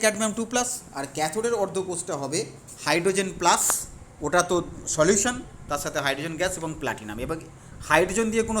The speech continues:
তড়িৎদ্বার হতে পারে না, কারণ হাইড্রোজেন নিজে তড়িৎ পরিবহন করতে পারে না, সেই জন্য এর সাথে তোমার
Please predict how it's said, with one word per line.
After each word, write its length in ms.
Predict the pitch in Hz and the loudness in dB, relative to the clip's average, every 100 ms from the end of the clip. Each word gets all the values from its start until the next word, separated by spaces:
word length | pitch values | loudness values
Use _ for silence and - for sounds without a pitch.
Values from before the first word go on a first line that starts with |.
| 208 | 0
তড়িৎদ্বার 300 | 180 180 165 | 0 2 0
হতে 160 | 147 147 135 | 2 -2 -2
পারে 120 | 135 | 0
না, 100 | 170 | -2
কারণ 140 | 175 170 | -2 0
হাইড্রোজেন 280 | 156 160 160 143 | 0 0 -4 -4
নিজে 140 | 147 | -4
তড়িৎ 240 | 156 139 135 | -4 -4 -4
পরিবহন 340 | 139 131 131 127 | -4 -2 -2 -2
করতে 180 | 127 123 | -4 -6
পারে 180 | 127 139 175 | -4 0 0
না, 60 | 190 - - - | 0 -4 -12 -2
সেই 140 | 156 | 0
জন্য 200 | 151 170 190 - | 2 2 0 0
এর 180 | 151 - | -2 2
সাথে 240 | 151 - 180 - - - - | 0 2 0 0 -10 -12 -2
তোমার 180 | 131 | 2